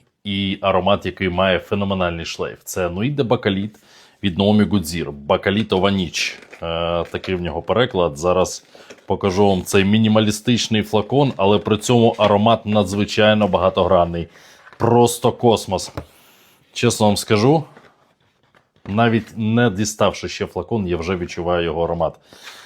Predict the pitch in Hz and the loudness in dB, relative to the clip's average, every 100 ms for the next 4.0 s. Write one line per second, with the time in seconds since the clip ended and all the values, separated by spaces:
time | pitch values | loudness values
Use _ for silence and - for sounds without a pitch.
0 | _ - - 117 - 135 120 - 120 120 | _ -10 2 2 4 2 2 4 4 4
1 | 131 120 92 87 85 85 - 90 120 127 | 4 4 2 2 0 0 -2 -2 0 0
2 | 98 123 117 - 113 117 101 113 107 123 | 2 4 2 0 2 2 4 0 2 2
3 | 95 95 107 95 113 139 160 135 101 87 | 2 -2 -2 -2 0 2 2 0 2 2